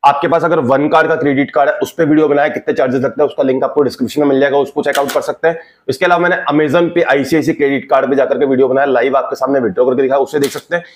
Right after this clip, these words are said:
इसके अलावा एसबीआई का video बनाया था जिसको काफी लोगों ने support किया, काफी अच्छा प्यार दिया, तो उसका भी वीडियो आप देख सकते हैं।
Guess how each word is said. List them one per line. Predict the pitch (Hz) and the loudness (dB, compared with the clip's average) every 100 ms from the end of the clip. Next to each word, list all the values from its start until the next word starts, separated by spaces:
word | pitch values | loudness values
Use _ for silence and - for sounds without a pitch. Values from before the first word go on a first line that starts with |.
| _ - | _ -8
इसके | 156 190 | -4 2
अलावा | 180 180 | 2 4
एसबीआई | 165 143 131 185 | 2 2 2 2
का | 180 | 4
video | 175 151 160 | 4 2 2
बनाया | 160 | 2
था | 156 | 0
जिसको | 135 165 | -2 -2
काफी | 147 139 170 | 2 2 2
लोगों | 156 151 | 2 0
ने | 151 | -2
support | - 127 147 - | -4 -2 0 0
किया, | 156 | -2
काफी | 131 135 | 0 0
अच्छा | 156 - 135 | -2 -4 -6
प्यार | - 135 139 | 0 2 2
दिया, | 147 | 2
तो | 147 | 2
उसका | 131 - 151 | 0 0 -2
भी | |
वीडियो | 147 131 143 | 0 2 2
आप | 139 117 | 2 0
देख | 120 | 0
सकते | - - | -2 -2
हैं। | 202 | -2